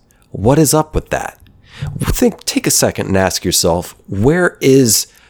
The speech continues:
your consciousness? Is it in your head? Is it in your heart? Your gut? Your fingertips? Your toenails? Where is, where do your thoughts come from?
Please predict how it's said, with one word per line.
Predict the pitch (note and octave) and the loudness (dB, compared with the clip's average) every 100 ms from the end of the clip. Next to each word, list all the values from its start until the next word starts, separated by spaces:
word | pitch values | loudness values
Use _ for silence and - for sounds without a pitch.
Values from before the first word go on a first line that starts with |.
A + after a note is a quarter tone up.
| _ _ _ _ - | _ _ _ _ -6
your | G2 G#2 | 0 0
consciousness? | - F#2 D#2+ D#2 - - - - - _ _ _ _ _ _ - _ | 0 -2 -2 -4 -4 -4 -4 -4 -6 _ _ _ _ _ _ -20 _
Is | - F#2 | -2 0
it | F2+ | 0
in | E2 | 0
your | D2+ | -2
head? | D2+ F2 B2 - _ _ _ _ _ _ _ _ _ _ _ _ - | 0 0 -2 -8 _ _ _ _ _ _ _ _ _ _ _ _ -6
Is | F#2+ | -2
it | E2+ | -2
in | E2 | -2
your | - | -4
heart? | F2+ A2 A3 _ _ _ _ _ _ _ _ _ | 0 -2 -2 _ _ _ _ _ _ _ _ _
Your | - E2+ | -12 -4
gut? | F2+ G#2+ - _ _ _ _ _ _ _ _ _ _ | -2 -2 -4 _ _ _ _ _ _ _ _ _ _
Your | E2+ | -8
fingertips? | - G2 C3+ - G3+ - - - _ _ _ _ _ _ _ | -2 0 2 2 -2 -2 -4 -6 _ _ _ _ _ _ _
Your | - | -4
toenails? | - G#2+ A2 C3+ D#3+ F#3+ - - _ _ _ _ _ - | 0 2 2 2 2 0 -4 -8 _ _ _ _ _ -8
Where | - C3 F#3 | -2 0 2
is, | D#3 D#3 C#3+ | 2 2 2
where | B2 D#3+ | 2 2
do | F3+ | 4
your | F#3 | 2
thoughts | D3 - B2 C#3 - - - | 0 -2 0 0 0 -2 -4
come | - A#2 D3+ | 0 0 0
from? | - C#2+ - - | -2 -6 -6 -10